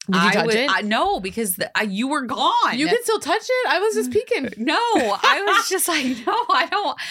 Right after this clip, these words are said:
Speaker 2: I was like, "Oh, no, it's fine." We were already running late.
Speaker 1: We
Speaker 2: and
Speaker 1: were, 'cause, like, we realized we need a lot of time there.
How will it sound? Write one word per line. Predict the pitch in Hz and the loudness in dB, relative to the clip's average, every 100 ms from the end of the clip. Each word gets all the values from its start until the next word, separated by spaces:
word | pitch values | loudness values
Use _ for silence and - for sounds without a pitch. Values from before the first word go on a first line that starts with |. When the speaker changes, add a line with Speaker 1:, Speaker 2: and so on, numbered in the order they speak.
| - - | -8 -2
Speaker 2:
I | 262 | 0
was | 277 | 0
like, | 269 254 | -2 2
"Oh, | 262 269 | 2 2
no, | 226 208 | 2 0
it's | 208 | 0
fine." | 185 175 196 | 0 0 0
We | 247 | -2
were | 277 | 0
already | 233 220 220 220 | 2 2 2 0
running | 190 190 196 | 0 0 0
late. | 180 170 170 170 220 | 0 2 2 0 0
Speaker 1:
We | |
Speaker 2:
and | 220 165 | 0 4
Speaker 1:
were, | 220 208 190 175 - 214 - | 4 4 0 -6 -16 -18 -8
'cause, | 277 247 | -6 -2
like, | 247 233 - - | -2 -2 -6 -6
we | 214 247 | -2 0
realized | 233 247 233 196 | 0 2 0 0
we | 220 | 0
need | 220 | 0
a | 190 | 2
lot | 170 160 160 | 2 0 -2
of | |
time | 180 143 139 | -4 -4 -2
there. | 123 87 156 | -4 -6 -8